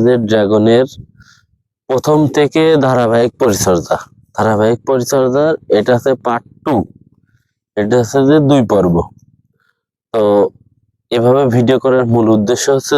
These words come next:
যে যারা আপনারা আমার ভিডিওগুলো নিয়মিত দেখেন, তারা যেন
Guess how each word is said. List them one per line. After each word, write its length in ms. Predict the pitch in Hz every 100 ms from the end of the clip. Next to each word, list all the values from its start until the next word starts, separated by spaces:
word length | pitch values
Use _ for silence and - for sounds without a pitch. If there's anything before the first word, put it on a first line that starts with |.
| 120
যে 140 | 117 113
যারা 260 | 107 101 107 101
আপনারা 360 | - 107 104 101
আমার 340 | 98 101 101 98 92 98
ভিডিওগুলো 600 | 104 104 107 101 104 107
নিয়মিত 400 | 107 110 107 101 107
দেখেন, 420 | 110 - 113 113 139 - _ _ _ _ _ _ -
তারা 200 | 110 113
যেন 240 | 127 123